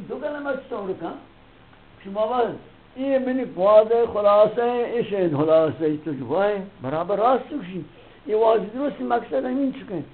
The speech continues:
وہ دو کلمہ یہ تمام کو تر نشار شار یاد بکم۔ فلان واضح، فلان روچہ واضح، یہ واضح کو۔ بابا دو ساعت جیسے بلے خلاصے این، این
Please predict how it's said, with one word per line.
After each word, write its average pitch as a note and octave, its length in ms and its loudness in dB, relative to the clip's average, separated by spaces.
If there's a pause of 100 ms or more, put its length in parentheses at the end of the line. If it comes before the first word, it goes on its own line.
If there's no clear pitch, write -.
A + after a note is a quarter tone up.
(580)
وہ E3+ 80 -4
دو E3 240 -4
کلمہ F#3 340 4
یہ E3 140 2 (120)
تمام E3 360 0
کو D3+ 140 -4
تر F#3 200 8
نشار F#3+ 340 4 (100)
شار D#3+ 160 4
یاد D3+ 360 2
بکم۔ C3 340 -8 (340)
فلان F3 300 4
واضح، E3+ 420 2 (160)
فلان E3 320 0
روچہ D#3+ 260 -4
واضح، C#3+ 600 2
یہ C#3+ 140 0
واضح C3 400 0
کو۔ A3+ 240 2 (480)
بابا E3+ 260 4 (120)
دو F#3 60 -4 (100)
ساعت G#3 520 2
جیسے B3 340 2 (140)
بلے C#4+ 300 2 (140)
خلاصے A3 440 2 (180)
این، F4 300 -4 (360)
این G#3+ 160 -4